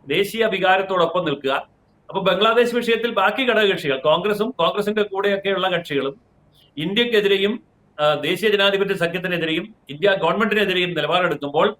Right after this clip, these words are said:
മമത വ്യത്യസ്തമായ നിലപാടെടുക്കുന്നു. നേഷൻ ഫസ്റ്റ്, ആദ്യം രാജ്യം, അത് കഴിഞ്ഞ് മതി രാഷ്ട്രീയം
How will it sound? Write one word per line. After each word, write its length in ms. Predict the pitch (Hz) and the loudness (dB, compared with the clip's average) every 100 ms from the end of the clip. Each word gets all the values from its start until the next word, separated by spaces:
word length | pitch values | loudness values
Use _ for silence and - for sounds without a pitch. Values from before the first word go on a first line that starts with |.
| _ _ | _ _
മമത 280 | - 143 170 | -6 -4 0
വ്യത്യസ്തമായ 560 | 185 165 202 202 202 185 | 0 2 2 2 2 2
നിലപാടെടുക്കുന്നു. 800 | 165 156 156 156 143 170 202 247 _ _ _ _ 135 123 | 2 2 2 0 -2 0 0 -2 _ _ _ _ -18 -6
നേഷൻ 420 | 156 196 202 208 | -2 0 0 0
ഫസ്റ്റ്, 380 | 196 180 - - _ _ _ _ | 0 -2 -2 -14 _ _ _ _
ആദ്യം 360 | 135 156 196 190 | -4 0 0 2
രാജ്യം, 420 | 170 165 165 170 - _ | 2 2 0 -4 -6 _
അത് 160 | 131 170 | -6 -2
കഴിഞ്ഞ് 260 | 165 175 202 | 0 2 0
മതി 360 | 170 175 123 - | 0 -2 -6 -6
രാഷ്ട്രീയം 520 | 135 139 - 180 165 | -4 -4 -4 -2 -2